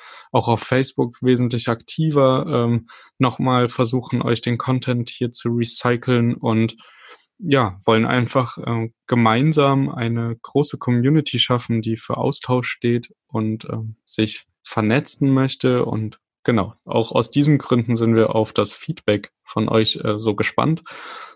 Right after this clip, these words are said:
Auch, ähm, was in den kommenden Wochen passiert, wie ihr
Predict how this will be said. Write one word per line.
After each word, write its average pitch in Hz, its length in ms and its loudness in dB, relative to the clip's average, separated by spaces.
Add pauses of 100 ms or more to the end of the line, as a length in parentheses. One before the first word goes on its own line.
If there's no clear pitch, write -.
(260)
Auch, 107 480 2
ähm, 107 380 -4 (300)
was 113 200 -2
in 110 60 -2
den 110 120 0
kommenden 107 400 0
Wochen 107 540 -4 (320)
passiert, 143 680 0
wie 117 140 0
ihr 110 420 0